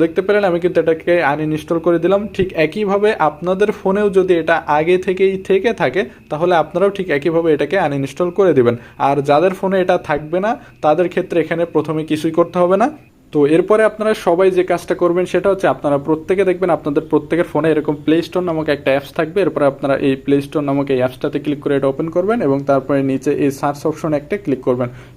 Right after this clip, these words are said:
করার পরে উপরে এই সার্চ বক্সের এখানে লিখবেন জেড এ আর সি এইচ আই। তো এতটুকু লেখার পরে দেখবেন এরকম জেডার কেবল লেখা আসবে, এটাতে একটা ক্লিক করে দিবেন। দেওয়ার পর এখন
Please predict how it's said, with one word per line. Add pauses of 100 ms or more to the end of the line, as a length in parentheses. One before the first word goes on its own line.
করার
পরে (100)
উপরে (140)
এই (100)
সার্চ (100)
বক্সের
এখানে (100)
লিখবেন (960)
জেড (680)
এ (320)
আর (160)
সি (260)
এইচ (160)
আই। (100)
তো
এতটুকু
লেখার
পরে (100)
দেখবেন
এরকম (140)
জেডার
কেবল
লেখা
আসবে,
এটাতে
একটা
ক্লিক
করে
দিবেন। (540)
দেওয়ার
পর
এখন